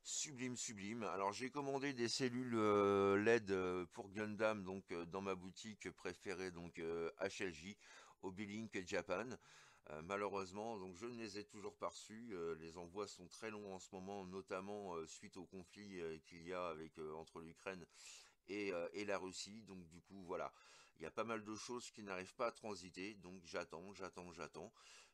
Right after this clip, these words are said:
Mais, euh, voilà, je vous ferai peut-être une petite vidéo dessus par la suite, lorsque j'aurai donc réussi à avoir sa petite led. Enfin bref, il est majestueux, tout simplement majestueux.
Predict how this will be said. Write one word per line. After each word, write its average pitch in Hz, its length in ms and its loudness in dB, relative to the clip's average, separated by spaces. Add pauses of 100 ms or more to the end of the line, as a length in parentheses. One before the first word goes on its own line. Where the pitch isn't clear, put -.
Mais, 92 240 -6
euh, 85 460 -2
voilà, 78 240 -4
je 76 120 -10
vous 78 80 -18
ferai 95 280 0
peut-être - 300 -6
une 85 100 -10
petite 92 360 -14
vidéo 95 420 -8
dessus 92 400 -10
par 92 180 0
la 82 140 0
suite, - 360 -10
lorsque 92 440 -4
j'aurai 85 380 -4
donc 90 260 -10
réussi 87 540 -8
à 78 60 -2
avoir 85 380 -4
sa - 200 -6
petite - 440 -12
led. 87 300 -2 (500)
Enfin 110 260 0
bref, 113 380 0
il 127 160 -4
est 127 60 0
majestueux, 107 720 -4
tout 120 140 -12
simplement 107 500 -4
majestueux. 98 800 -2